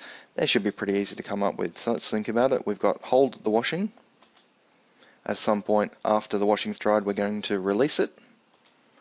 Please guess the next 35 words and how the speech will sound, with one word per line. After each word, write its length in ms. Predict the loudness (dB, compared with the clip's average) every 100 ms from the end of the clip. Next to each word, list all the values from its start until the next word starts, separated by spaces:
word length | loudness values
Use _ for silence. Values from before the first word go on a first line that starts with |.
| _ _ _ _ _ _ _ _ _ _ _
When 160 | -2 2
we're 100 | 2
putting 300 | 2 2 4
the 80 | 4
washing 320 | 4 4 4
on 100 | 4
the 80 | 6
line 260 | 6 4
and 100 | 2
holding 320 | 2 2 4
it, 160 | 2 2
we're 100 | 0
probably 340 | 0 0 2
gonna 200 | 2 0
have 180 | -2 -4
to 80 | -4
supply 380 | -4 -2 2 0
some 200 | 0 -2
energy 400 | 0 0 0 -6 -8 -20 -20 -10
to 100 | -4
make 180 | -2 -2
that 180 | -4
process 380 | -2 -2 -2 -4
happen, 340 | -6 -6 -8 -6
so 260 | -2 0
we'll 140 | -2 -4
put 220 | -8 -6
that 220 | -6 -2
there. 240 | -4 -4 -10 _ _ _ _ _ _ _ _ _ _ _ _ _ -20 _ _ _ _ -20 -2
Get 180 | 2 4
the 100 | 2
holder 440 | 4 4 6 2 0 -14 -8
is 160 | -4 0
another 280 | 2 2 2
one. 200 | 0